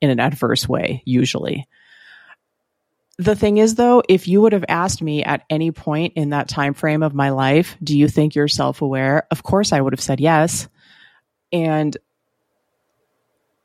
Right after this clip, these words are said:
I wasn't. <laughs> I wasn't. And I think if you would ask most people, not even in that age group, but in many age groups, "Do you think you're self-aware?" People would say yes.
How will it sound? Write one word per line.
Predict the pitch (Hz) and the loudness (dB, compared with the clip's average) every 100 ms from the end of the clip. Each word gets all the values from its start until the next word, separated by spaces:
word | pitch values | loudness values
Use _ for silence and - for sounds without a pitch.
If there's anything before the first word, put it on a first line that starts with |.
| _ _ _ _ - | _ _ _ _ -2
I | 175 | 0
wasn't. | 185 165 185 190 - | 0 0 0 -2 -6
<laughs> | _ | _
I | - 214 - - 240 - 320 - 214 214 | 0 0 2 0 0 0 -4 -2 0 2
wasn't. | 220 220 208 185 180 - - - 254 226 - | 4 4 4 0 0 -8 -14 -10 -10 -10 -4
And | 202 | 0
I | 190 | 2
think | 233 233 | 2 2
if | 254 | 2
you | 247 247 | 4 4
would | 226 | 4
ask | 208 214 - - _ | 2 0 -4 -14 _
most | 196 185 233 - | 0 2 2 0
people, | 202 175 156 165 160 | -4 -4 -4 -4 -4
not | 196 202 208 | 0 0 2
even | 220 208 190 | 0 0 0
in | 156 | 0
that | 160 170 | 2 2
age | 156 147 151 | 2 0 0
group, | 143 143 | 0 0
but | 165 160 | 0 0
in | 156 | 0
many | 202 302 175 | 0 0 -2
age | 135 - | -4 -4
groups, | 135 139 - | -4 -4 -4
"Do | 156 | -4
you | 151 | -2
think | 170 147 | -2 -4
you're | 147 | -4
self-aware?" | 151 139 143 185 208 165 156 180 _ - - _ _ _ _ _ _ _ | -4 -4 -4 -2 0 2 0 -2 _ -20 -20 _ _ _ _ _ _ _
People | 185 180 214 | -4 0 0
would | 233 | 0
say | - 190 | 2 2
yes. | 220 254 165 180 | 4 2 0 -2